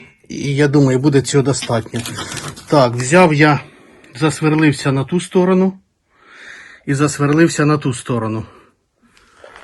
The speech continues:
Зараз вам покажу. Бачите, да? В стіну вбив арматуру. Все, тут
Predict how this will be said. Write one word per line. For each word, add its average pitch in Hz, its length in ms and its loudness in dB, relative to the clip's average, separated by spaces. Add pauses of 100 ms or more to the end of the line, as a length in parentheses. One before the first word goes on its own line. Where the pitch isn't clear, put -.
(880)
Зараз 127 420 -8
вам 135 140 -2
покажу. 127 500 -6 (1300)
Бачите, 135 420 -4
да? 151 280 -4
В - 40 -18
стіну 147 480 -6 (160)
вбив 143 400 -6 (920)
арматуру. 143 540 -2
Все, 139 280 -4
тут 175 240 -6